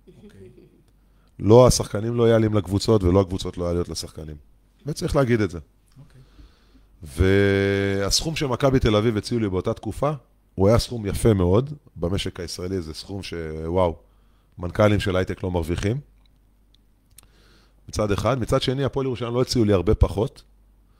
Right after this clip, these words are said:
Speaker 2: ואמרתי שאם אלה ההבדלים, אז עדיף לי ללכת להפועל ירושלים. עדיף לי לקבל קצת פחות כסף ולשחק, מאשר, אה, זאת אומרת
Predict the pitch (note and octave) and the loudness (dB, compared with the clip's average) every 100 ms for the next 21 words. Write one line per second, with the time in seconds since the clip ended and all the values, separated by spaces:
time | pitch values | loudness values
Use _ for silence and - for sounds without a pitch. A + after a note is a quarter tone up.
0 | _ _ _ _ _ _ E2 F#2 B2+ C#3+ | _ _ _ _ _ _ -6 -2 -2 -2
1 | B2 A2 G#2 D3 C#3+ G2 G2+ B2 G#3 F#3 | -2 -4 -2 2 2 4 4 4 0 -4
2 | - A2 D#3+ G3+ F#3+ F3+ D#3+ D#3 D3 D3 | -4 0 2 0 -4 -10 -10 -12 -10 -8
3 | C3+ A2+ A2+ G#2+ G2+ A2+ - A#2+ G#2 G#2+ | -8 -8 -8 -8 -8 -6 -4 -2 -2 -2
4 | A#2 - C3 - G#2 G#2 - F#2+ - C3 | -4 -4 -8 -6 -6 -6 -6 -6 -6 -8
5 | - _ _ _ _ _ _ _ - G2+ | -12 _ _ _ _ _ _ _ 2 4
6 | G2 - F#2 A#2 D3 - _ _ _ _ | 6 4 4 2 2 -6 _ _ _ _
7 | _ _ _ _ _ G2 G2 - A2 G#2+ | _ _ _ _ _ -2 0 4 4 6
8 | G#2+ G#2+ G#2 G#2 G2+ G2 G2+ G2 A#2 A2+ | 6 6 4 4 4 2 0 -2 -4 -6